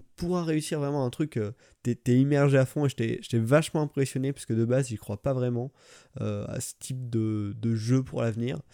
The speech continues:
mais c'était, c'était impressionnant. Enfin, pour les deux derniers petits trucs, euh, De Vialet, donc, qui est une marque de, d'acoustique française,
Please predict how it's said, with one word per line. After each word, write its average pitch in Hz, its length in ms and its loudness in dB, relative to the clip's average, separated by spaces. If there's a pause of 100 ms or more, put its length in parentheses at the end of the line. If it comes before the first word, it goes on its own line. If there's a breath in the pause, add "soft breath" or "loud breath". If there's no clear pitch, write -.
(380 loud breath)
mais 143 240 0
c'était, 147 400 0
c'était 151 160 -2
impressionnant. 147 500 -2 (760)
Enfin, 175 420 6
pour 160 140 2
les 131 60 6
deux 139 220 2
derniers 156 280 -2
petits 143 180 -4
trucs, - 360 -4 (400 loud breath)
euh, 117 180 6
De 123 200 4
Vialet, 151 380 4
donc, 110 220 -6
qui - 100 -6
est - 20 -2
une 110 100 -2
marque 123 320 -2
de, 104 320 -2
d'acoustique 123 800 -6
française, 180 640 -6